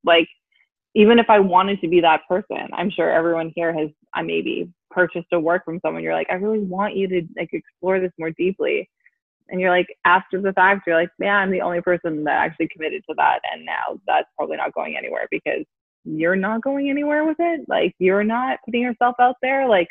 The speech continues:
artists are the first line of defense, but also, like, movement forward for themselves. Like, it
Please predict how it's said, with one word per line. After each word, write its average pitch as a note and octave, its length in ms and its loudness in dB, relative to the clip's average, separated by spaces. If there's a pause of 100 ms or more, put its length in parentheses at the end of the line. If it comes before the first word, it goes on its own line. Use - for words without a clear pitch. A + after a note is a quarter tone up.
(140)
artists G3+ 320 4
are F#3+ 100 -2
the F#3+ 140 -4 (200)
first F#3 260 0 (560)
line E3 480 0 (100)
of E3 260 -4 (800)
defense, E3+ 540 -2 (180)
but E3 140 4
also, D#3+ 560 0
like, - 280 -2 (720)
movement F3 600 4
forward D#3+ 400 4
for C#3+ 80 -4
themselves. C#3+ 580 -6
Like, D#3 120 0
it - 120 0